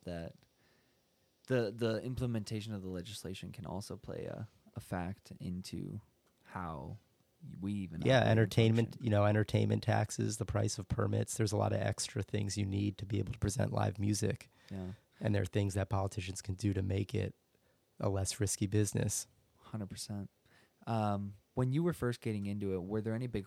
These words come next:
Speaker 1: hur-, hurdles you had to get over for the Bop Stop that you guys needed to adjust or get through?
Speaker 2: Uh, I mean, there's always hurdles.
Speaker 1: Oh.
Speaker 2: Um, they never go away. <laughs>
Speaker 1: Right. <laughs> Hundred percent.
Speaker 2: Um,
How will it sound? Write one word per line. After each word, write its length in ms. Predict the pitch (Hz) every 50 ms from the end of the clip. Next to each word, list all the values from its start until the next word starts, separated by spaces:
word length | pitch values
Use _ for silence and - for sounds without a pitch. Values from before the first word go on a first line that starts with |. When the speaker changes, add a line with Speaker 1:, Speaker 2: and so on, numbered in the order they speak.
| - - -
Speaker 1:
hur-, 100 | 98 - - -
hurdles 380 | - 110 98 98 104 107 104 -
you 60 | 104
had 80 | 101 98
to 60 | 101
get 120 | 104 101
over 180 | 101 101 110 110
for 100 | 107 -
the 60 | 110 107
Bop 220 | 110 107 110 -
Stop 280 | - - 120 120 120 - _ - _ _ _ _ _ _
that 80 | - 90
you 80 | 95 98
guys 220 | 104 101 98 104
needed 260 | 98 95 95 95 92
to 120 | - 80 82
adjust 500 | 92 - - 95 90 92 98 - - 92
or 40 |
get 200 | 90 - 92 - -
through? 220 | 107 107 107 117 - - _ - - _ _ - -
Speaker 2:
Uh, 60 | - 117
I 360 | 113 110 110 110 110 110 113
mean, 160 | 120 123 123
there's 280 | 127 120 - - - - _ - - -
always 420 | 110 107 117 117 110 107 - -
hurdles. 640 | - 113 - - 110 110 - 113 - - - - - - _ _ _ -
Speaker 1:
Oh. 60 | - - - -
Speaker 2:
Um, 460 | - - - - - - - - 127 - _ _ _ _ _ _ _ _ _ _ _ _ _ _
they 120 | 120 -
never 300 | 107 107 104 101 104 104
go 140 | 98 104 104 104
away. 440 | 101 101 101 104 104 101 101 95 - -
<laughs> 420 | 147 - - - - - - -
Speaker 1:
Right. 380 | 151 107 107 165 113 123 - - 147 - - -
<laughs> 240 | - - - - -
Hundred 180 | 135 135 127
percent. 40 | 117
Speaker 2:
Um, 520 | 110 110 107 104 104 101 101 101 98 -